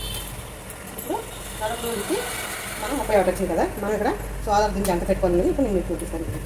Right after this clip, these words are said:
చంక ఆమ్ రౌండ్తో ఉండండి. ఇలా డ్రాయింగ్ చేసుకొని ఇప్పుడు చూసుకోండి ఎంత ఉంది మనకి ఖర్చుంటే. ఏడున్నర, ఒక వన్ ఇంచ్ యాడ్ చేస్తే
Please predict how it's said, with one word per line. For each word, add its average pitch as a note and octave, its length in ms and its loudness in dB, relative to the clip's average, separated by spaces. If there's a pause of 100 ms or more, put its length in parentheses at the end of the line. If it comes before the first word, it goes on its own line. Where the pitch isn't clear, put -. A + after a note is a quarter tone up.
(200)
చంక F#3+ 240 0
ఆమ్ F3+ 140 4
రౌండ్తో D#3 320 2
ఉండండి. C#3+ 280 4 (1300)
ఇలా D3+ 140 -4 (1900)
డ్రాయింగ్ D#3+ 240 2
చేసుకొని D4+ 320 0 (1700)
ఇప్పుడు G#3+ 260 -6
చూసుకోండి - 320 -6 (360)
ఎంత G3 160 -2
ఉంది G#3+ 120 -2
మనకి F#3+ 240 -2
ఖర్చుంటే. G3 300 2 (840)
ఏడున్నర, G#3 320 0 (160)
ఒక G#3+ 120 0
వన్ G3 140 6
ఇంచ్ A3 120 2
యాడ్ F#3+ 140 6
చేస్తే F4+ 120 4